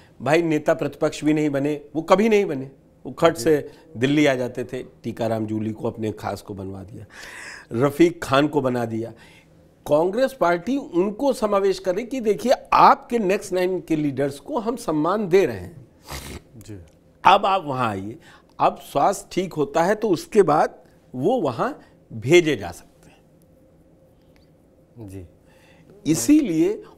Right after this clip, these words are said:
Speaker 1: और जो राष्ट्रीय उपाध्यक्ष का पद है, क्योंकि राहुल गांधी संभाल सकते हैं, उसके बाद राहुल गांधी अब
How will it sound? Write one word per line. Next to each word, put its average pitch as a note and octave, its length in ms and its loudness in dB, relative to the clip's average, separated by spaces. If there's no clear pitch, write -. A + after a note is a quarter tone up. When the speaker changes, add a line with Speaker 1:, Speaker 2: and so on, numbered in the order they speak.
Speaker 1:
और F#3+ 300 2
जो F#3+ 160 2
राष्ट्रीय E3 400 -2
उपाध्यक्ष F#3 440 -2
का F3+ 80 -2
पद E3 240 -2
है, G#3 100 -2
क्योंकि F#3+ 280 -12
राहुल C3+ 220 2
गांधी C3+ 240 -2
संभाल C3+ 240 -6
सकते C3 300 -12
हैं, C3+ 280 -6
उसके A2+ 240 -4
बाद A#2+ 160 2
राहुल A2+ 220 0
गांधी A2+ 280 -2
अब B2 260 0